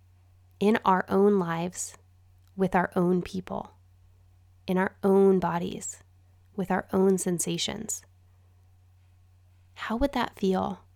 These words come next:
to know that the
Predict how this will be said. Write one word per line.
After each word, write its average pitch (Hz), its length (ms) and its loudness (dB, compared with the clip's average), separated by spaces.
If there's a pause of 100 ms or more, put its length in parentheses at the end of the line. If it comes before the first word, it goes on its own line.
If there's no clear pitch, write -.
(1000)
to - 120 -4
know 185 540 4 (580)
that 180 320 2 (1500)
the 196 140 -2